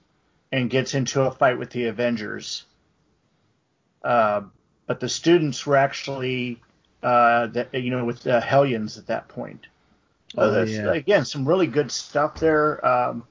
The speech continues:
Speaker 1: you know, the, the, the things that I liked in there. I'm, I was not a big fan of Magneto trying to become a hero, but, um, I did like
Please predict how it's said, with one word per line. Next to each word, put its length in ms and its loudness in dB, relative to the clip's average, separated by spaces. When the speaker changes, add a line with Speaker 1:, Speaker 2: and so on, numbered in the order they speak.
Speaker 1:
you 140 -2
know, 140 2
the, 200 0
the, 200 -2
the 20 -6
things 280 0
that 80 6
I 100 4
liked 260 0
in 80 -2
there. 120 0
I'm, 160 0
I 80 2
was 180 0
not 160 -2
a 60 -2
big 200 -6
fan 220 -2
of 80 -4
Magneto 460 -2
trying 260 -6
to 80 -6
become 300 -8
a 40 -2
hero, 680 0
but, 320 2
um, 220 2
I 140 2
did 240 -4
like 200 -2